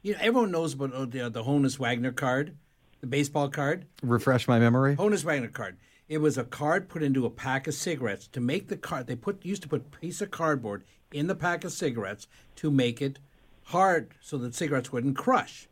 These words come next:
Speaker 2: Oh,
Speaker 1: Honus
Speaker 2: okay.
Speaker 1: Wagner didn't like smoking, so he said,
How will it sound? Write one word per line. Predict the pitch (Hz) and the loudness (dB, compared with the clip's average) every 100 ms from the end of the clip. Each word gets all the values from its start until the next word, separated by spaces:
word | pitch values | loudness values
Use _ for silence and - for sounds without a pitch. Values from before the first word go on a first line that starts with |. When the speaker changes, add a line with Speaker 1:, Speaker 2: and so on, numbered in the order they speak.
| - | -6
Speaker 2:
Oh, | 104 147 190 185 - | 0 4 4 4 4
Speaker 1:
Honus | 185 - | 2 2
Speaker 2:
okay. | 170 | 2
Speaker 1:
Wagner | 156 156 | 2 2
didn't | 139 131 | -2 0
like | 127 - | 0 -2
smoking, | - 156 127 120 127 165 - | -2 -2 -2 -2 -8 -10 -16
so | - 160 | -8 0
he | 156 147 - | 2 0 -6
said, | - 139 117 | -8 -6 -4